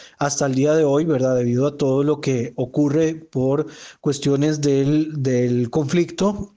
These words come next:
a pesar de que se está en un alto al fuego, lo cierto del caso es que estamos dentro de una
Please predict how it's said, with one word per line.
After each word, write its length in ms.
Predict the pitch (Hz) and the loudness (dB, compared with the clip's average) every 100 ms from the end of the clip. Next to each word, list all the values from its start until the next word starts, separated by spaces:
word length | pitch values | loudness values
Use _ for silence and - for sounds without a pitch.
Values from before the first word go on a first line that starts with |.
| _ 151 | _ -6
a 100 | 139 | 0
pesar 220 | 131 131 | 0 0
de 80 | 147 | 0
que 80 | |
se 100 | 156 | 0
está 480 | 139 - 135 139 143 - - - _ | -2 0 0 0 -2 -12 -20 -20 _
en 160 | 156 151 | 0 2
un 180 | 151 | 2
alto 260 | 156 156 170 | 2 2 0
al 100 | 156 | -2
fuego, 360 | 151 156 151 170 | 0 0 2 2
lo 120 | 139 | 2
cierto 320 | 139 135 165 | 0 0 0
del 140 | 151 | 0
caso 300 | - 139 143 | 0 0 0
es 100 | 156 | -2
que 360 | - 151 151 160 | 0 2 2 0
estamos 400 | 143 131 131 143 | -2 0 0 0
dentro 380 | 151 147 147 131 | 0 -2 0 0
de 100 | 131 | 2
una 260 | 139 147 | 2 0